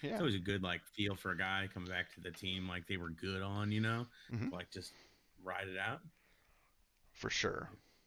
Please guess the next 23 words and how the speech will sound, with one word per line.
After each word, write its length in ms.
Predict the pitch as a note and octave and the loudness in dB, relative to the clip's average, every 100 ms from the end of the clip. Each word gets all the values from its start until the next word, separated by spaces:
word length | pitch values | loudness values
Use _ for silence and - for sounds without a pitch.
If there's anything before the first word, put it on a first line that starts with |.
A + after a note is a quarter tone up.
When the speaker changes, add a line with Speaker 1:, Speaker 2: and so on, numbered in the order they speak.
| _ - - | _ -12 -4
Speaker 1:
I 120 | F#2+ | -4
agree. 440 | - - - - - - | -4 -4 -4 -6 -10 -10
I 120 | - | -6
agree. 420 | - - F#2 E2 - _ _ _ _ - - - - - - - | -6 -4 -4 -6 -10 _ _ _ _ -20 -20 -18 -16 -16 -2 8
Um, 300 | A2+ G2 F#2 | 8 10 10
I 100 | G#2+ | 10
actually 220 | G#2+ A2+ | 10 6
think 200 | A#2 G#2+ | 4 6
this 180 | G2+ - | 4 2
would 120 | G2 | 0
be 400 | G2 F#2+ F#2+ F#2+ - - - - | 2 2 0 -2 -8 -20 -10 4
his 220 | A2+ - | 6 6
third 480 | - - G#2+ G#2+ F2 | 4 6 8 6 4
stint 380 | - - E2+ - | 2 2 0 -2
with 80 | - | -4
the 80 | |
Yankees. 400 | D#2 D2+ - C#2+ | -4 -4 -8 -10
'Cause 80 | - | -4
he 60 | G2+ | -2
was 120 | F2+ | 2
with 140 | G#2+ | 0
the 80 | A2 | 2
Yankees, 600 | A2 G2+ F#2+ G2+ G2 - | 4 4 2 2 2 -2